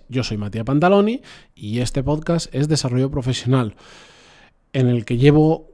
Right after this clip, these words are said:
comentando mi experiencia, todo lo que aprendo y todo lo relacionado con el crecimiento profesional desde dos mil dieciséis y quinientos ochenta y cuatro episodios después,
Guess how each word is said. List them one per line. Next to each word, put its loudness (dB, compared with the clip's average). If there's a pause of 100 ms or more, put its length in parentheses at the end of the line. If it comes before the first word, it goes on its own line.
comentando 2
mi 0
experiencia, 0
todo -2
lo 0
que -2
aprendo 2
y -2
todo 2
lo 2
relacionado 0
con 0
el -2 (300)
crecimiento 0
profesional -2
desde -2
dos -4
mil 0
dieciséis -4
y -16
quinientos -8
ochenta -8
y -8
cuatro -8
episodios -6
después, -8